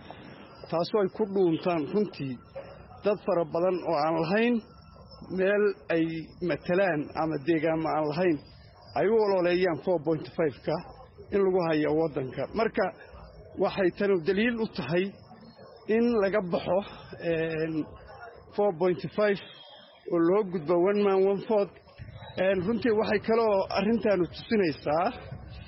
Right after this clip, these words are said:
in maantayto, een, dalka Soomaaliya ay kaga dayan karaan iyo dowlad goboleedyada kale sida Galmudug,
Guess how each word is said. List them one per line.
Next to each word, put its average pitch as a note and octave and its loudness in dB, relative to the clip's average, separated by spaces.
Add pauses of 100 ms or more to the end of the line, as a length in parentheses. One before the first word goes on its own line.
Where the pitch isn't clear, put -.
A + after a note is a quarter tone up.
(320)
in A3 2
maantayto, G#3 2 (160)
een, D#3 2 (720)
dalka G3 0
Soomaaliya F3+ 2
ay D#3+ 2
kaga F3+ -2
dayan F3+ 2
karaan E3 0
iyo D#3+ 0 (480)
dowlad D#3 0
goboleedyada E3+ 2
kale E3 -2
sida F3 -2
Galmudug, G3+ 2